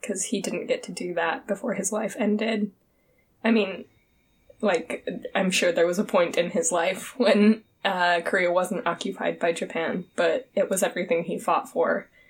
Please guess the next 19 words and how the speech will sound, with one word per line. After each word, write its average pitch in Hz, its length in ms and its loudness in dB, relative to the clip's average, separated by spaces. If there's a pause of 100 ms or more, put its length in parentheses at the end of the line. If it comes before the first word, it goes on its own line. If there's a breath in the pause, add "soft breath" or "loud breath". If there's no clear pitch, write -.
(360)
And 175 560 0
I 180 140 -4
w-, 190 280 -2
I 196 120 0
just, 202 420 0
that 180 240 0
made 208 220 2
me 220 340 2
a 247 40 2
little 254 320 6
emotional. 277 600 2
I 220 100 -2
thought 220 240 -2
that 254 80 -2
was 240 220 0
a 226 80 2
really 220 260 4
special 220 420 0
conversation. 220 960 2